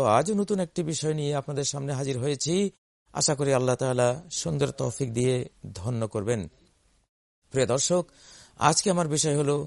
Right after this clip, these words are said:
কালিমায়ে শাহাদাতের মর্মকথা, কালিমায়ে শাহাদা, আশহাদু আল্লা ইলাহা ইল্লাল্লাহ ওয়া আশহাদু আন্না মুহাম্মাদান রাসূলুল্লাহ। অর্থাৎ, আমি কসম করে বলছি,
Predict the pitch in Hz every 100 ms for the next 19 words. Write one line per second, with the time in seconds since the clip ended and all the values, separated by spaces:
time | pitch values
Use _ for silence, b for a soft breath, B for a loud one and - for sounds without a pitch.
0 | - _ - 202 226 196 165 151 143 147
1 | 135 135 120 110 131 127 131 120 135 131
2 | 139 _ 196 240 254 208 - 147 127 101
3 | 82 - _ b b b b b - 143
4 | 151 135 123 113 131 135 123 113 113 120
5 | 123 117 107 107 101 110 170 202 - b
6 | b b b _ _ 113 - 127 - 131
7 | - 196 156 147 135 - 143 131 131 123
8 | 120 117 107 104 - - 107 - 240 226
9 | 185 156 117 - - _ _ _ _ _
10 | _ _ _ _ _ _ 131 147 123 -
11 | _ b b b 139 156 - _ 196 -
12 | 302 247 208 156 135 104 131